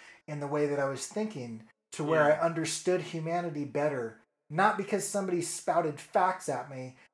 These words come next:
Speaker 1: but because I experienced something on a human level. Somehow that is really important in, in, in all of this.
Speaker 2: Yeah, and I think, um, it, it,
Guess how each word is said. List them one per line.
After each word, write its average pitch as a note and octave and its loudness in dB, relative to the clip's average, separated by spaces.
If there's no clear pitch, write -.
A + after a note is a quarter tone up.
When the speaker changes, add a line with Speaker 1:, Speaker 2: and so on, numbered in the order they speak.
Speaker 1:
but D3 0
because D3 0
I C#3 4
experienced F#3+ -4
something F3+ -4
on D3 -2
a C3+ -6
human G3 -2
level. G3+ 0
Somehow G3+ 4
that D3+ 8
is C#3 0
really D#3 -2
important C3 -4
in, C3+ -10
in, C3 -8
in B2+ -8
all A#2 -2
of G#2 -6
this. G2 -12
Speaker 2:
Yeah, F#3 0
and G3+ -6
I G#3 0
think, C4+ -12
um, C#3+ -4
it, F3 -4
it, F3 -8